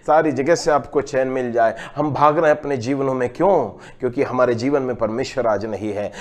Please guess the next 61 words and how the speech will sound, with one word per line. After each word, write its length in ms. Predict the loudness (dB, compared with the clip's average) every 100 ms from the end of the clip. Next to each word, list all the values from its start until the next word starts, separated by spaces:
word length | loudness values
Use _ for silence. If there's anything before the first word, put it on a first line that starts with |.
| -8
हम 120 | -6 0
चर्च 320 | 0 0 2
जा 180 | 2 4
रहे 140 | 2
हैं, 380 | -2 -4 -6 0
बाइबल 280 | 4 4 2
पढ़ 220 | 2 0
रहे 140 | 0 0
हैं, 380 | -2 -4 -8 0
दुआ 220 | 2 4
कर 160 | 2 0
रहे 200 | -2 -2
हैं, 380 | -4 -4 -8 -4
हम 100 | 0
नामधारी 540 | 4 4 4 4 4
मसीह 280 | 2 0 0
बन 160 | 0 2
गए 160 | 2
हैं, 380 | 4 2 0 0
एक 160 | 0 2
ट्रेडिशनल 580 | 2 2 2 0 2 2
रीति 240 | 2 2
रिवाज 340 | 4 4 4
वाले 200 | 4 2
क्रिश्चियन 420 | 0 -6 -6 -6 -4
बन 140 | -2
गए 140 | -2
हैं। 220 | -2 -4 -6 -10 -2
हमारे 220 | 0 2
दिमागों 360 | 2 2 2 0
में 120 | 0
यह 140 | 0
है 100 | -2
कि 120 | 0
हम 140 | 0 0
क्रिश्चियन 400 | -2 -2 -4 -2
हैं, 200 | -4 -4 -4 -2
हम 120 | 4
दान 220 | 6 6
दक्षिणा 380 | 2 2 2 2
दे 120 | 2
रहे 160 | 2 2
हैं, 360 | 2 0 -4 -2
हम 100 | 2
दशमांश 300 | 2 2 2 2
दे 280 | -2 0 2
रहे 120 | 2
हैं, 220 | 0 -2 -6 -2
हम 100 | 2
बहुतों 260 | 4 4
की 120 | 2 0
सहायता 380 | 0 0 0
कर 180 | 0 0
रहे 240 | 0 2 2
हैं, 260 | 0 0 2
परंतु 280 | 4 4
हमारे 300 | 0 4 2
अंदर 340 | 2 -2 0 0
जो 220 | 2 0
बात 380 | 2 0 0 0
है, 200 | 0